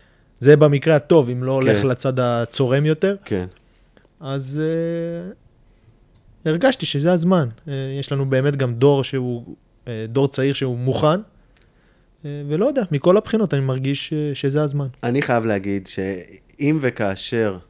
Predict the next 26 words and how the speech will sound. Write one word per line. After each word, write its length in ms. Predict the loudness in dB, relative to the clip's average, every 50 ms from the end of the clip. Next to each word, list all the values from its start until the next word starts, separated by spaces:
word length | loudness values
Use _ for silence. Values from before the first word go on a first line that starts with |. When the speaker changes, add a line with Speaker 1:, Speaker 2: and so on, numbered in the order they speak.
| _ _ _ _ _ _ _ _ _ _ _ _ _ _ _ -16
Speaker 2:
זה 180 | -12 -8 -8
יקרה 360 | -8 -8 -8 -6 -4 -4 -4 -4 -6 -12 -16 -14 -10
ונעפיל 640 | -8 -6 -6 -6 -6 -8 -10 -10 -8 -6 -6 -4 -4
לטורניר 420 | -6 -8 -8 -8 -6 -6 -6 -6 -8
גדול, 500 | -8 -8 -6 -4 -4 -4 -4 -4 -6 -8 -12 _ _ _ _ _ _ _ _ _ _ -18
ואתה 1080 | -18 -16 -6 -4 -2 -2 -2 -4 _ _ _ _ _ _ -14 -14 -10 _ 0 2 2
לא, 340 | 4 4 4 2 2 0 -2 -4 -2
לא 220 | 0 0 0 0 -2
תהיה 360 | -6 -10 -6 -2 0 0 0
שם 440 | 0 -2 -4 -2 0 0 0 -2 -2 -4
ב-, 120 | -4 -6 -6 -4 -2
ב-, 320 | 0 0 2 2 0 0 -2 -4 -10 -10 -6
בסגל 580 | -4 -4 -4 -4 -4 -4 -4 -2 -2 -2 -4 -2
באותו 440 | -2 -4 -4 -4 -2 -2 -2 0
רגע, 380 | 0 0 -2 -2 -2 -4 -4 -6 -8 -12 _ _ _ _ _ _ _ _ _ _ _ -6
אני 200 | -2 -2 -2 -2
חושב 260 | -4 -4 -4 -4 -4 -4
שללא 800 | -2 -2 -2 -2 -2 -4 -8 _ -16 -10 -4 -2 0 0 0 0
ספק 380 | -2 -4 -6 -6 -6 -4 -4 -4
עדיין 420 | -4 -2 0 0 2 2 0 0 -2 -4 -8 _ _ -18 -10
יהיה 200 | -4 -2 0 0
לך 140 | 0 -2 -4
חלק 320 | -6 -6 -4 -2 -2 -2
גדול 300 | -4 -4 -4 -2 -2 -2
מזה, 300 | -2 -4 -4 -4 -4 -4
במובן 760 | -4 -4 -4 -4 -4 -4 -4 -2 -2 -2 0 -2 -2 -4 -6